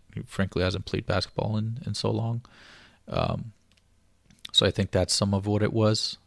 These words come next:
And then, of course, it failed, uh, miserably. So Kidd didn't put him back in. But I think you're gonna have some games where you're gonna have to give Frank minutes, let him get back into it. You're gonna have to see a little bit more of what Facu does. Um,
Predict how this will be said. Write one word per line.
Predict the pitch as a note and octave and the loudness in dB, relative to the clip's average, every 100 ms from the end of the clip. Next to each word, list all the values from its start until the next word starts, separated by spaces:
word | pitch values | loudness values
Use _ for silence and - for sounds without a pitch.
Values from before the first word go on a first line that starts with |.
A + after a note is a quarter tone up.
| - | -6
And | F#2+ | -4
then, | F#2 F#2 - | -2 -4 -8
of | - | -2
course, | G2+ - | 0 0
it | - | -2
failed, | - F#2+ F#2 F#2+ - - - - | 0 4 4 0 -6 -20 -14 -6
uh, | G2 G#2 | -4 -2
miserably. | G2 F#2+ G#2+ G2 G#2 G2+ G2+ - - - - | 0 2 2 2 4 2 0 -12 -20 -16 -6
So | - F#2 F2+ | 0 2 0
Kidd | - F#2 | 0 0
didn't | F#2+ F#2 | 2 0
put | - F#2+ | 2 0
him | F#2 | 2
back | F#2 - | 0 0
in. | G2 G2+ G#2+ _ | -2 -2 -4 _
But | - F#2+ - - - - - - _ _ _ _ _ _ - - | -2 -2 -2 -18 -20 -20 -20 -20 _ _ _ _ _ _ -16 -4
I | A2 | 2
think | B2 | 4
you're | A2 | 4
gonna | G#2 G2+ | 6 6
have | G2+ - | 4 2
some | G2+ | 0
games | F#2+ F#2 F#2 - | 0 0 0 -4
where | - G2 | -4 -2
you're | F2+ F#2 | 0 0
gonna | F#2 | 0
have | F#2+ | 0
to | - F#2 | -2 -4
give | - - | -2 -2
Frank | - F#2+ F2 | 0 -2 0
minutes, | F#2+ F2+ - - | 0 0 -2 -4
let | - | -2
him | F#2+ | 0
get | F#2+ F#2 | 0 0
back | F#2+ - | 0 0
into | F#2 - - | -4 -2 0
it. | F#2 A2+ | 0 -2
You're | - F#2+ | -8 -4
gonna | F2+ | -2
have | F2+ F2+ | -2 -2
to | G2 | -2
see | - G2 F#2 F#2+ | -2 -2 -2 -2
a | F#2+ | -4
little | F#2 F2+ | -2 -2
bit | F#2 F#2 | 0 -2
more | F#2 F#2 | 0 2
of | F#2 G2 | 2 0
what | G2 - | -4 -4
Facu | - G2 - G2 | -2 -2 -2 -4
does. | G2 F#2+ G2 - - - - - _ - | -2 -2 -2 -10 -16 -20 -20 -20 _ -10
Um, | F#2+ G2 | -6 -6